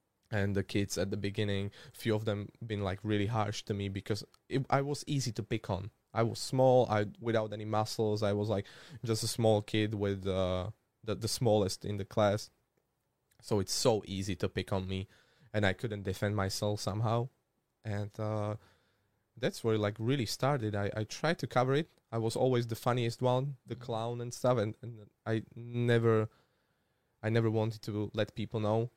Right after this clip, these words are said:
Speaker 1: And, uh, actually, it became s-, so much better. I, I, I, few times I was thinking about, like, unaliving and stuff.
Speaker 2: Really, it got to that point.
Speaker 1: Yeah,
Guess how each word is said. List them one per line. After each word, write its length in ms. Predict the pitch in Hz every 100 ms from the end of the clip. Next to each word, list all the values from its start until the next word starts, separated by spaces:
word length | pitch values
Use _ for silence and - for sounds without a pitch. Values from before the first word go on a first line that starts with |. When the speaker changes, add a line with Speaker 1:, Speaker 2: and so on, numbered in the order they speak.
| _ _ _ _ _ _ _ _ _ _ -
Speaker 1:
And, 300 | 107 104 104
uh, 380 | 104 101 98 95 - _ _ _ _ _ _ _ _ _ _ -
actually, 460 | 117 - 120 113
it 100 | 113
became 320 | 113 - 117
s-, 320 | 113 - - -
so 320 | - - 120
much 280 | 117 113 113
better. 260 | 110 107 107
I, 220 | 104 104 110
I, 80 |
I, 240 | 104 104 107
few 280 | - - 120
times 280 | 117 110 110
I 100 | 107
was 240 | 110 -
thinking 460 | - - 113 - 113
about, 400 | 104 104 104 107 _ _ _ _ _
like, 340 | 107 104 - - _ _ _ _
unaliving 720 | 113 107 104 104 113 120 127 - _
and 140 | 110 113
stuff. 520 | - 120 123 - - _ 120
Speaker 2:
Really, 360 | 120 107 92
it 60 | 110
got 200 | 107 -
to 80 | 113
that 220 | 110 110
point. 380 | 117 107 107 -
Speaker 1:
Yeah, 260 | 117 113